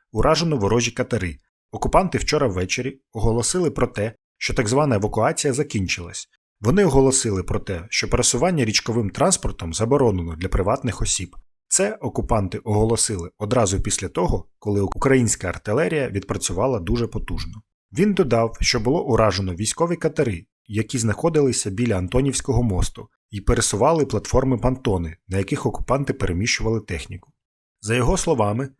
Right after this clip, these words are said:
після дуже потужного удару по цим плавзасобам, у тому числі баржах, вони вже стали непридатними для використання. Хоча сьогодні зранку колаборант Стремоусов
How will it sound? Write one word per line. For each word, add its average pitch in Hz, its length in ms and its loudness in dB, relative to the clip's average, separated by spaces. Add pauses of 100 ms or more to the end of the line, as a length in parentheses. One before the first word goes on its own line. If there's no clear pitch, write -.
(320)
після 104 340 0
дуже 110 260 0
потужного 110 580 -2
удару 117 520 0 (120)
по 120 100 2
цим 131 260 0
плавзасобам, 127 840 0 (260)
у 104 100 -4
тому 135 280 4
числі 123 300 0
баржах, 117 580 -2
вони 127 240 2
вже 113 200 0
стали 139 420 0
непридатними 104 800 -2
для 101 140 -2
використання. 104 800 -4 (380)
Хоча - 260 0
сьогодні 131 420 4
зранку 95 560 -2 (120)
колаборант 120 520 0
Стремоусов 139 800 0